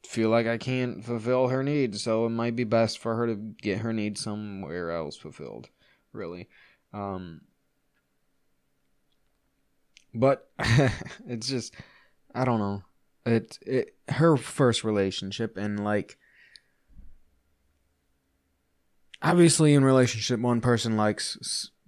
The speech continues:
one person likes the other person a lot more than the other. That's just, that's just how it is.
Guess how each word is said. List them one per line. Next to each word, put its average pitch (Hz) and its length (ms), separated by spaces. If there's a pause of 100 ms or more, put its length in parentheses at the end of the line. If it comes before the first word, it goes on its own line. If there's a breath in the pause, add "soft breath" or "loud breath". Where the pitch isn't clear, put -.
(420)
one 160 300
person 139 440
likes 127 280
the 127 80
other 117 160
person 110 340
a 98 100
lot 104 180
more 110 220
than 95 360 (240)
the 113 200
other. 104 340
That's 117 240
just, 117 320 (1160)
that's 107 200
just 113 200
how 117 240
it 170 80
is. 160 260